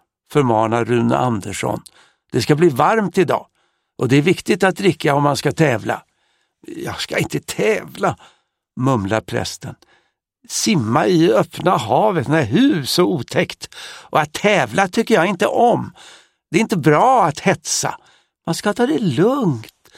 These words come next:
så att man hinner uppskatta fåglarna och blommorna på ängen." Sen skiner han upp lite. "Men Sara och Dino har ett strandcafé som är öppet under hela simtävlingen och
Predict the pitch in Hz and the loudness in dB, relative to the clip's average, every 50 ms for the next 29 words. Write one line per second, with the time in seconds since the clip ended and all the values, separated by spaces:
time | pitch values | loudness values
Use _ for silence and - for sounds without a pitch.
0 | - _ _ - 180 175 - 208 190 175 156 175 175 160 170 208 220 185 - - | -20 _ _ 0 0 0 2 2 2 4 4 4 4 4 4 4 2 0 -2 -8
1 | - - 160 151 147 - 160 143 - - - 175 185 202 208 190 143 120 104 117 | -4 -2 -2 -2 0 0 0 -2 -2 -2 0 2 4 4 4 4 2 2 0 0
2 | 131 156 180 196 190 165 - - - - - - - 156 143 131 135 147 202 220 | 0 0 0 2 0 0 -2 -4 -12 -20 -6 -2 -2 -2 0 0 2 2 2 2
3 | 180 117 101 107 127 151 180 202 196 180 - 185 - - 151 156 214 262 262 226 | 2 0 -2 0 0 0 2 2 0 0 0 -2 0 2 2 2 2 2 0 0
4 | 151 104 90 - - _ _ _ _ _ _ _ _ _ _ _ _ _ _ _ | -2 -4 -6 -8 -12 _ _ _ _ _ _ _ _ _ _ _ _ _ _ _
5 | _ _ _ _ _ _ _ _ _ _ _ _ _ _ - - 135 135 139 139 | _ _ _ _ _ _ _ _ _ _ _ _ _ _ -6 -2 0 0 0 0
6 | 123 - - 139 143 147 147 147 143 143 147 - - 143 151 151 _ - 107 107 | 0 0 0 2 2 2 0 0 0 -2 -2 0 0 0 0 0 _ -6 -6 -6
7 | 98 87 - - - - - _ _ _ _ _ _ _ _ _ _ _ _ _ | -6 -6 -10 -16 -20 -20 -20 _ _ _ _ _ _ _ _ _ _ _ _ _
8 | _ _ _ _ _ _ - 147 165 160 - - 180 151 127 120 117 160 185 147 | _ _ _ _ _ _ 0 2 2 2 2 2 2 2 2 2 2 2 2 0
9 | - - 240 269 294 277 277 311 175 135 151 151 151 151 - - - - 240 233 | 0 0 0 0 0 0 0 0 2 2 2 0 0 -4 -8 -6 -2 0 0 0
10 | 220 180 135 - - 156 147 - - 220 180 - 233 160 - - - - - - | 0 -2 -4 -2 -2 -2 -2 -2 -4 -4 -4 -2 -4 -4 -6 -12 -20 -20 -6 -2
11 | - 202 214 240 240 214 - _ - 170 156 - 180 160 156 165 139 123 180 202 | 0 0 4 4 2 2 0 _ 0 0 2 2 2 2 2 2 2 2 2 2
12 | 143 113 120 127 117 - 190 170 139 113 - 123 123 117 104 120 117 120 131 120 | 2 2 2 0 0 0 2 2 2 0 -2 -2 -2 -2 0 0 0 0 0 -2
13 | 113 - - - - - - - 135 135 | -2 -6 -14 -18 -20 -14 -4 -4 -4 -4